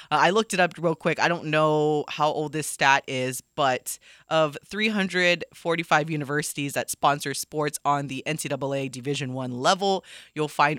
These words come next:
only twenty-six female athletic directors. So seven and a half percent.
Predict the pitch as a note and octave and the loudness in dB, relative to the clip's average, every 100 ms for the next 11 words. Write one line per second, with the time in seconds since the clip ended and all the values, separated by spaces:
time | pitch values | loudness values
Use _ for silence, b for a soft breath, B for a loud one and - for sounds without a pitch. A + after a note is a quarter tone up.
0 | - G3 A3+ A3+ A3 - F#3+ G3+ - G#3 | -2 -2 0 -2 -4 -4 -4 -4 -4 -8
1 | G3 - E3+ - - _ _ _ - D#3 | -6 -2 -2 -2 -12 _ _ _ -6 -4
2 | D3 C#3+ C#3 - _ - C3+ C3 B2 - | 0 0 -2 -6 _ -10 -6 -6 -8 -8
3 | A2 - - - - - C#3 A#2+ - F3+ | -10 -12 -18 -18 -12 -6 -4 -2 2 2
4 | F#3 D3+ D3 C3+ B2+ C3 - B B B | 2 0 0 0 0 -2 -4 B B B
5 | - - D3 - D#3 A#2+ - - | -10 -4 -2 0 0 0 -8 -14